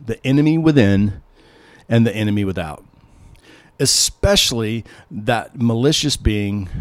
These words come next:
who is behind them all, the world, the flesh, Satan.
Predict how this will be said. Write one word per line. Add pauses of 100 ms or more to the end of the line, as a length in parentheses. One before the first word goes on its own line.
(160)
who
is
behind
them
all, (380)
the
world,
the
flesh, (800)
Satan.